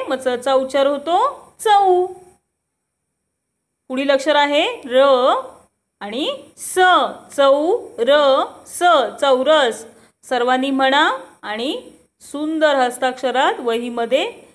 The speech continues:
शब्दांचे लेखन करा. चौरस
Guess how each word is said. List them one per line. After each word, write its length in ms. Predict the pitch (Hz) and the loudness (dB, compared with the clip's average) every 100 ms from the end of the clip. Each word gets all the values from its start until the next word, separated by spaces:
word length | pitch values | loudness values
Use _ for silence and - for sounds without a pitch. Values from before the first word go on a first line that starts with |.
| _ _ | _ _
शब्दांचे 720 | - 240 220 233 233 226 294 302 | -8 -8 -4 -4 -4 -8 -6 -2
लेखन 560 | 214 214 247 294 453 - _ _ | -4 -4 -6 -4 -6 -12 _ _
करा. 380 | 226 220 233 220 190 _ _ _ _ _ - | -16 -12 -12 -12 -16 _ _ _ _ _ -2
चौरस 720 | 262 254 254 285 269 208 | 0 2 2 2 2 -2